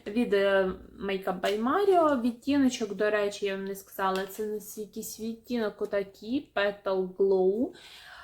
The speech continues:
Е, це просто мій продукт, який в мене вже, напевно, їх штук п'ять. Я не знаю, вони трапляються мені на Sephora, вони трапляються мені в якихось Sephora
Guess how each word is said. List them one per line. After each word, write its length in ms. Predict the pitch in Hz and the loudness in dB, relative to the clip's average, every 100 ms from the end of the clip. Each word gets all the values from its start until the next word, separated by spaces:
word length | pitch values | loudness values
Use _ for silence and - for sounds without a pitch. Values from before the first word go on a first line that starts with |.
| - - | -6 4
Е, 520 | 240 247 247 247 240 - | 8 8 8 6 4 -2
це 420 | - 277 427 415 - | 0 2 4 2 0
просто 380 | 233 269 - 226 | 2 2 0 -2
мій 220 | 220 233 | 0 -2
продукт, 540 | - 214 214 240 - | -2 -4 -4 -4 -8
який 360 | 196 - 233 214 | -18 -8 -6 -4
в 40 | |
мене 300 | 208 208 220 | -2 -2 -2
вже, 240 | 208 202 202 | -4 -6 -6
напевно, 400 | 190 190 202 208 | -4 -4 -4 -2
їх 240 | 196 190 | -2 -4
штук 340 | - - 196 - - | -6 -8 -8 -10 -4
п'ять. 400 | 185 247 - - - 233 - | 0 0 -2 -10 -16 -14 -10
Я 240 | 208 226 233 | -2 2 4
не 100 | 233 | 4
знаю, 220 | 214 208 | 2 2
вони 200 | 214 233 | 2 0
трапляються 720 | - - 220 226 247 240 226 | 0 0 6 6 6 2 -2
мені 300 | 214 208 226 | -2 0 0
на 120 | 226 | 0
Sephora, 920 | 220 - 190 240 277 302 269 277 254 | -4 -8 -6 0 2 4 2 2 0
вони 260 | 220 202 190 | -2 -2 -2
трапляються 760 | 190 202 220 247 262 254 254 | -4 -2 4 6 6 4 2
мені 280 | 240 240 254 | 0 2 0
в 40 | |
якихось 680 | 247 247 277 269 269 - - | -2 -4 -4 -2 -2 -4 -6
Sephora 320 | 262 277 277 | -6 -2 -2